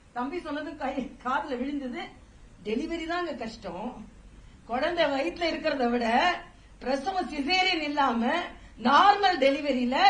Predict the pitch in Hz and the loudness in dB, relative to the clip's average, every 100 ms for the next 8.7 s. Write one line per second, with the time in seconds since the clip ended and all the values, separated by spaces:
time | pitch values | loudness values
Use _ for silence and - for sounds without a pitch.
0 | 262 277 381 403 285 277 349 339 415 403 | 6 2 2 2 4 4 4 6 4 4
1 | 277 - 277 226 - - - - 320 415 | -4 -4 -6 -8 -8 -20 -8 4 4 6
2 | 359 330 349 403 320 277 320 403 403 - | 2 2 0 2 2 4 4 4 2 2
3 | 311 381 359 339 403 311 285 427 415 403 | 2 4 4 2 2 4 2 6 6 6
4 | 359 339 339 311 277 269 254 240 226 240 | 0 -2 0 -2 0 0 0 0 -2 -4
5 | 285 269 370 427 - - - - - - | -4 0 2 2 -2 -12 -14 -12 -14 -2
6 | 226 339 392 330 262 269 240 285 254 220 | 2 2 2 0 0 -2 0 0 -4 -6
7 | - - - 240 320 277 269 359 349 247 | -10 -12 -8 -4 -4 -4 -4 -2 -2 -2
8 | 285 311 262 294 285 240 - | 0 2 2 0 -2 -4 -6